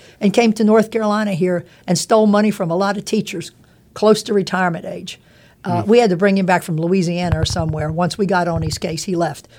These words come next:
Speaker 1: But we got him back, brought him to trial, and he got a very, very lengthy sentence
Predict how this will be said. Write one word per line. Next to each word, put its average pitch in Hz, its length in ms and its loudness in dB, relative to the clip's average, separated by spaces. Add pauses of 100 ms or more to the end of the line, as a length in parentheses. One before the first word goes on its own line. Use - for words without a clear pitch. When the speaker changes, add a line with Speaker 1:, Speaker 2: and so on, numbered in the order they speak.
Speaker 1:
But 214 80 2
we 240 120 2
got 208 200 4
him 196 100 4
back, - 320 -6 (260)
brought 202 200 4
him 196 100 4
to 208 100 -4
trial, 165 440 -2 (400)
and 180 160 -2
he 226 100 0
got 185 380 2
a 165 180 0 (260)
very, 208 380 6
very 175 240 2
lengthy 175 380 -2
sentence 180 420 -6